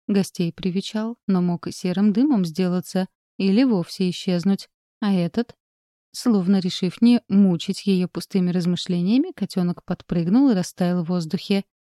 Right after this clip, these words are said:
«Мрррр!» — донеслось из-за печки. Пушистый красавец вылез из крохотной щели, держа в зубах мышь. Распушив темно-серый хвост,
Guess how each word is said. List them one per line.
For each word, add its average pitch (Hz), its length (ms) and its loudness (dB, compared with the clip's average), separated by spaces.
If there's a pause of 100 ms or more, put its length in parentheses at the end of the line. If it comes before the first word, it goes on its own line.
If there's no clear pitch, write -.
(640)
«Мрррр!» — 202 520 2 (420)
донеслось 180 680 -2
из-за 175 260 -2
печки. - 540 -6 (480)
Пушистый - 440 -4
красавец 175 760 -6
вылез 185 480 0
из - 160 -8
крохотной 185 640 -2
щели, 185 480 -2 (320)
держа 180 540 2
в 160 60 -10
зубах 202 460 0
мышь. 175 380 -4 (300)
Распушив 185 600 -4
темно-серый 180 640 -2
хвост, 185 440 -6